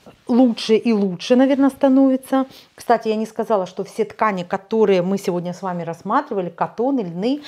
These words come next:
это все ткани производства Турция. Если говорить именно вот этот лен, более плотный, он тоже имеет стрейч такой вот приятный, классный. То есть мы его растянули, она раз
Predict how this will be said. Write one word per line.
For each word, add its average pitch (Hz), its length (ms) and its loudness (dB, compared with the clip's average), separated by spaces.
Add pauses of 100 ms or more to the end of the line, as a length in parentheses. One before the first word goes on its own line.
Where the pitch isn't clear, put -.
(240)
это 247 360 4
все - 240 -2
ткани 240 400 -2
производства 170 760 -4 (340)
Турция. 170 520 0 (280)
Если 240 240 4
говорить 226 440 2
именно 220 320 4
вот 226 180 0
этот 349 260 -2
лен, 175 220 2 (220)
более 208 360 6
плотный, 196 540 -4 (160)
он 220 140 4
тоже 208 340 2 (100)
имеет 220 400 2
стрейч 208 460 2
такой 185 280 -4
вот 180 180 -10
приятный, 185 600 -2
классный. 196 560 -4 (300)
То 202 80 0
есть 196 180 -2
мы 208 120 0
его 190 140 2
растянули, 269 500 2
она 196 220 2
раз 349 200 2